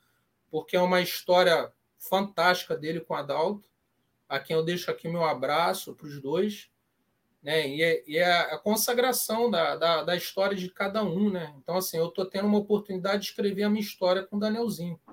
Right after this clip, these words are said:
E, e podem ter certeza, cara, assim, eu vou dar duzentos por cento, né? Como eu já tô dando, né? Eu, a minha, a minha família, né? Assim, a minha esposa, que também corre, ela é profissional de educação física,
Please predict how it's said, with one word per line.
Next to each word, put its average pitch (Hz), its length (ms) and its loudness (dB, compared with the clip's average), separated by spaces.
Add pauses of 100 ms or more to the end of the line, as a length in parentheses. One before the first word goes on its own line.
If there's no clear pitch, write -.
(640)
E, 160 520 -6
e 160 80 -6
podem 208 340 8
ter 208 140 4
certeza, 196 560 2
cara, 165 220 4
assim, 156 260 -4
eu 143 80 -6
vou 202 640 6 (320)
dar 180 220 4
duzentos 185 580 2
por 220 160 -4
cento, - 500 -4 (880)
né? 147 200 -2
Como 170 260 0
eu 165 40 2
já 170 140 2
tô 180 180 0
dando, 196 580 0 (680)
né? 135 520 -4 (100)
Eu, 170 260 0
a 165 40 4
minha, 156 340 0
a 131 80 -6
minha 143 260 -4
família, 165 720 2
né? 151 220 -4
Assim, 127 240 -8
a 135 60 -6
minha 147 120 -8
esposa, 156 560 -4
que 139 280 -12
também 143 320 -6
corre, 156 520 4
ela 143 120 0
é - 20 -4
profissional 151 460 -4
de 147 60 -10
educação 147 420 -6
física, 185 680 -8